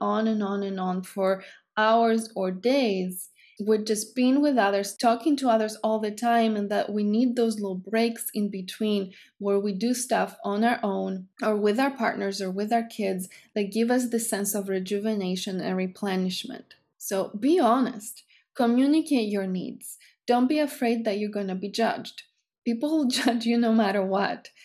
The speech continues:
There's no way for us to avoid that. What is important is that we honor ourselves and that we love ourselves enough to say, "You know what? Blame it on the introvertism.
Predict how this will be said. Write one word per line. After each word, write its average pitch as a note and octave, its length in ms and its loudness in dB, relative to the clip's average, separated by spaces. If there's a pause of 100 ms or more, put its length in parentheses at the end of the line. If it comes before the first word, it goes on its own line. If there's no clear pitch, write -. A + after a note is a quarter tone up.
(280)
There's A3 280 2
no A#3+ 180 4
way B3 200 4
for B3+ 180 0
us A3+ 200 0
to G#3 120 0
avoid F#3+ 400 0
that. - 320 -4 (300)
What G#3 200 0
is C#4 160 2
important C#4+ 480 0
is G#3+ 120 0
that G#3 180 2
we - 180 -4
honor A3 340 2
ourselves C4 520 0
and G#3 140 -2
that F#3 100 -2
we G3+ 140 -2
love G3 240 0
ourselves A3 480 -2
enough G3+ 500 0 (260)
to A3 80 -4
say, A3 300 0
"You G#3+ 220 0
know A3 160 2
what? C4+ 340 2 (1120)
Blame B3 220 4
it D4 100 4
on D4+ 140 4
the D4 80 4
introvertism. C#4 920 2